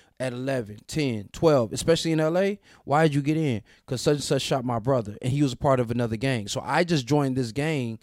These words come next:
out of personal vendetta," which is, to Tone's point, we cannot be emotional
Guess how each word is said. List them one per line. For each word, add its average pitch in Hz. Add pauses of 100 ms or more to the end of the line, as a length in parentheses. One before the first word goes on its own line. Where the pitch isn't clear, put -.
(360)
out 151
of 135
personal 147
vendetta," 127
which 127
is, 127
to -
Tone's 170
point, 123
we 120
cannot 156
be 143
emotional 127